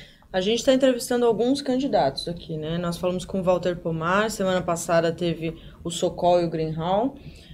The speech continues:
É, falamos com a Glaze também, agora estamos falando com o senhor. O que que a sua candidatura propõe?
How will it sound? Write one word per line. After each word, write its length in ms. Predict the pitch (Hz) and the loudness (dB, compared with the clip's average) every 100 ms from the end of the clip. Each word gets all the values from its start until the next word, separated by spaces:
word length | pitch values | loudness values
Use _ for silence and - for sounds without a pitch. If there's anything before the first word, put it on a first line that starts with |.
| - | -8
É, 340 | 170 180 185 185 | 0 4 4 4
falamos 240 | 196 185 | 4 2
com 100 | 190 | 2
a 60 | 175 | 0
Glaze 400 | 170 175 185 170 | 2 4 2 0
também, 340 | 170 156 180 | -2 2 4
agora 200 | 202 180 | 4 2
estamos 200 | 175 170 175 | 0 -2 -2
falando 180 | 160 | -2
com 80 | 165 | -2
o 60 | 170 | -4
senhor. 400 | - 175 214 - | 0 4 4 2
O 80 | 208 | -2
que 160 | 277 | -4
que 240 | 285 302 - | -2 -2 0
a 120 | 220 | 0
sua 280 | - - 254 | 0 2 2
candidatura 540 | 247 208 190 190 185 | 2 2 4 4 2
propõe? 480 | 170 175 170 151 131 | -2 -4 -2 -2 -2